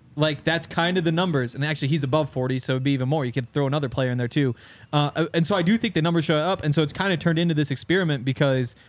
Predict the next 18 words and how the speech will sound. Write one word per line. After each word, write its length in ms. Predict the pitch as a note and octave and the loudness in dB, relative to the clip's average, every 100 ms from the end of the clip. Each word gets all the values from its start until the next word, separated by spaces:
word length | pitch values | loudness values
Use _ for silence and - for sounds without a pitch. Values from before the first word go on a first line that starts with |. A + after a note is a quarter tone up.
| _ - | _ 0
all 160 | F#3 | 2
they're 180 | G3+ F#3 | 2 0
really 320 | C#3 E3 E3 | 2 2 2
lacking 540 | B2+ C3 D3+ D3+ B2+ A2+ | 0 0 0 -2 -2 -2
now 420 | A#2+ C3+ F3+ G3+ - - _ | -2 0 -2 -2 -8 -20 _
is 200 | D3+ D3+ | 0 2
the 100 | C3+ | 0
pick 300 | C3+ E3+ F3+ | 0 -2 0
that 140 | F#3+ F3+ | -4 -2
they 60 | |
used 340 | D#3+ C#3 D3+ C#3 | 0 2 2 0
on 140 | C3 | -2
Trey 260 | - C#3+ B2+ | -2 -2 -2
Lance. 500 | A2+ A2+ - - - - _ - | -6 -8 -10 -16 -18 -20 _ -6
So 180 | D#3+ | -2
they 240 | D3+ D#3+ D#3 | -2 -2 0
aren't 320 | E3+ G#3 - - _ _ _ - | 0 0 -4 -16 _ _ _ -8
to-, 300 | - G3 | -2 0